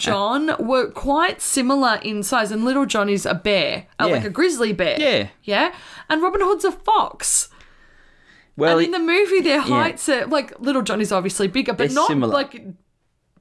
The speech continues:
Speaker 1: fox and bear bigger.
Speaker 2: Yeah.
Speaker 1: You know, it's just, I would, I would wonder.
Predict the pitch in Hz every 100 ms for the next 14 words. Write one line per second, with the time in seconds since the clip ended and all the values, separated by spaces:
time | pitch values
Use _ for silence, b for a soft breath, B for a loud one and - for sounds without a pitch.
0 | _ 131 - 254 254 - 233 202 202 202
1 | 320 262 175 202 175 185 302 B - 117
2 | - - - 233 233 214 247 277 - -
3 | 269 - - - - - - - - 220
4 | 226 226 - 202 190 185 165 196 -